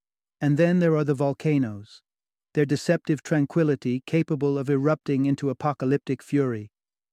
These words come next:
The nineteen eighty eruption of Mount Saint Helens in Washington, despite the vigilant eyes of volcanologists, surprised us all with its deadly explosion. Yet, this event pales in comparison to the titan slumbering beneath Yellowstone National Park,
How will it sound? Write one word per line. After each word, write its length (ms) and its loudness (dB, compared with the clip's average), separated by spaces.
The 80 0
nineteen 440 2
eighty 280 4
eruption 480 2
of 120 -2
Mount 260 0
Saint 240 -2
Helens 360 0
in 100 0
Washington, 600 -2
despite 380 -2
the 100 0
vigilant 480 2
eyes 340 0
of 100 0
volcanologists, 1000 -2
surprised 680 0
us 160 -2
all 400 0
with 180 -2
its 200 -4
deadly 380 0
explosion. 640 -6
Yet, 320 0
this 220 2
event 520 0
pales 480 2
in 120 0
comparison 720 0
to 100 -4
the 100 -2
titan 500 -2
slumbering 560 0
beneath 320 2
Yellowstone 600 0
National 420 -2
Park, 400 -4